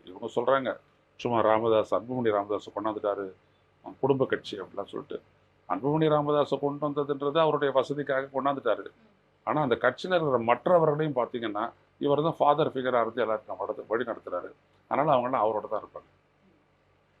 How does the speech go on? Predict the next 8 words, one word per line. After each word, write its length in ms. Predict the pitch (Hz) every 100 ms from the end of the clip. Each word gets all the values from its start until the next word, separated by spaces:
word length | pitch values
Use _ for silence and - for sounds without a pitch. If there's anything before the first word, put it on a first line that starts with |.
| _
இது 160 | 113
வரைக்கும் 280 | 110 139 156
சொல்லுங்க, 460 | - 120 113 95 - _ _ _ _ _ -
இத்தனை 360 | 120 151 151
ஆண்டு 280 | 143 131 120
கால 300 | 117 113 107 -
பாமகனுடைய 600 | 123 147 139 127 113 107 104
வரலாற்றுல 580 | 117 120 113 110 101